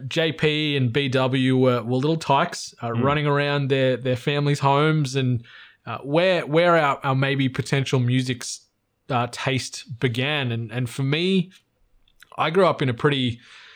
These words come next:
Speaker 1: pretty diverse household as far as musical, uh, loves. My dad, uh, I love the fella, but my goodness, he had, uh, very unique tastes. Uh, I could really appreciate and respect the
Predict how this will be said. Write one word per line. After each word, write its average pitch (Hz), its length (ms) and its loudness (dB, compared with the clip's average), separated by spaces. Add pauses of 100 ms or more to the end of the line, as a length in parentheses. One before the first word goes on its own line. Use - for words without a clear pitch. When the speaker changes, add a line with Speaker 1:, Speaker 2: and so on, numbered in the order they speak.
(380)
Speaker 1:
pretty 247 160 0
diverse 151 560 2
household 170 640 2
as 135 120 -2
far 139 400 4
as 123 400 0
musical, 131 840 2
uh, 113 280 -6
loves. 135 520 -2
My 147 220 0
dad, 135 560 -2 (840)
uh, 113 380 -4 (160)
I 131 80 -4
love 143 260 2
the 135 80 -2
fella, 120 300 0
but 120 280 -2
my 147 180 0
goodness, 127 400 0
he 123 160 0
had, 127 340 0
uh, 123 180 2
very 151 360 2
unique 151 500 0
tastes. - 560 -6 (100)
Uh, 120 280 -4 (360)
I 151 180 -2
could 175 160 0
really 190 400 6
appreciate 151 520 0
and 135 80 -4
respect 131 600 -2
the 123 160 -4